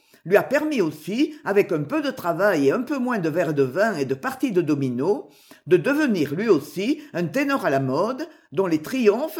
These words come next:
ont été consacrés à Milan, à Naples, à Vienne et à Paris.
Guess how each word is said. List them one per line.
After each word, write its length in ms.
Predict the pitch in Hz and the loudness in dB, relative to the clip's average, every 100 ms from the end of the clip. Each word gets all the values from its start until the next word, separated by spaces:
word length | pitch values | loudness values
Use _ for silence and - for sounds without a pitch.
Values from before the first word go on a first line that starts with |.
| 202 | -6
ont 120 | 170 | -2
été 320 | 190 165 147 | -2 -2 -2
consacrés 580 | 269 277 - 226 - 202 | -4 -4 -4 -6 0 2
à 60 | |
Milan, 560 | 151 156 135 143 233 302 - - | 2 2 2 0 -2 -8 -10 -4
à 100 | 170 | -2
Naples, 540 | 147 175 233 - 311 311 - | 0 0 0 -2 -8 -6 -4
à 100 | 180 | -4
Vienne 560 | 120 160 240 294 320 - | 0 0 0 -2 -8 -2
et 100 | 170 | 0
à 60 | 185 | 0
Paris. 600 | - 151 139 123 135 | 0 -4 -4 -6 -8